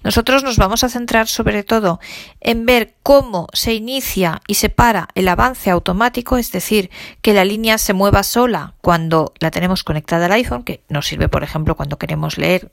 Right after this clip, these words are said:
un texto largo, y cómo se hace para aumentar y reducir la velocidad de ese avance automático.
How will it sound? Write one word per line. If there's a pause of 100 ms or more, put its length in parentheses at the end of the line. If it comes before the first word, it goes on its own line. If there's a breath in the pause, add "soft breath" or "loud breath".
un
texto
largo, (640 loud breath)
y
cómo
se
hace
para
aumentar
y
reducir
la
velocidad
de
ese
avance
automático.